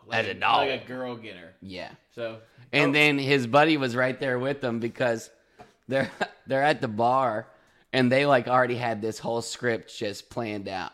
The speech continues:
Speaker 2: Oh, yeah.
Speaker 1: Yeah, 'cause the two gays come,
Speaker 2: Yeah.
Speaker 1: two gay guys come in and they say, uh, "Oh, yeah, I mean, they just had this whole thing about how Colin picks up chicks and he's a football player."
Speaker 2: Oh, yeah,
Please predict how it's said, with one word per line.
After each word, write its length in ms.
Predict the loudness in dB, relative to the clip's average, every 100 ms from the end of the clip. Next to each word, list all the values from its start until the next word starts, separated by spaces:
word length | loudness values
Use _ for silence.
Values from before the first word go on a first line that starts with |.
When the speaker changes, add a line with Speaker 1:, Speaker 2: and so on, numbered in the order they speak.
| _
Speaker 2:
Oh, 120 | -8
yeah. 380 | -8 -8 -10 -14 -18 _
Speaker 1:
Yeah, 200 | -6 -6
'cause 280 | -4 -8 -6
the 120 | -10
two 220 | -4 -4
gays 320 | -4 -6 -8 -8
come, 180 | -12 -12 -20 -20 _ _
Speaker 2:
Yeah. 200 | -6 -4
Speaker 1:
two 120 | -2 -4
gay 220 | -4 -4
guys 360 | -4 -4 -4
come 200 | -8 -8
in 160 | -8 -10
and 160 | -10 -10
they 120 | -8
say, 300 | -8 -6 -6
uh, 260 | -6 -6 -10 _ _ _ _ _ _ _ _ _ _ 0
"Oh, 120 | 0
yeah, 340 | 2 2 2 2
I 140 | 0
mean, 400 | -4 -10 -10 -6
they 120 | -4 -2
just 160 | 0
had 140 | 0 0
this 140 | 0
whole 160 | 0 0
thing 240 | -4 -6
about 220 | -6 -4
how 140 | -4 -2
Colin 360 | 2 2 0
picks 280 | -4 -8 -6
up 140 | -8 -6
chicks 400 | -6 -6 -6 -8
and 80 | -8
he's 140 | -8
a 60 | -10
football 420 | -10 -8 -8 -8
player." 240 | -6 -2
Speaker 2:
Oh, 20 | 0
yeah, 240 | 0